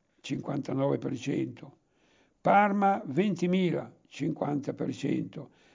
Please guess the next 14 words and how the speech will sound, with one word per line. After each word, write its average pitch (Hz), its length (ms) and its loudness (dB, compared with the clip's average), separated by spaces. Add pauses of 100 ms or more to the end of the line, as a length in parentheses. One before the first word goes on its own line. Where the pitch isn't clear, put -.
(160)
Cremona 202 760 4
venticinquemila, 180 1160 0 (260)
sessanta 139 640 -4
per 127 200 -6
cento. 123 380 -4 (1300)
Milano, 220 720 6 (540)
infine, 180 760 2
che - 160 -6
ai 139 100 -4
tempi 165 400 2
del 131 160 0
cardinale 139 640 0
Carlo 147 400 2
Borromeo 135 600 2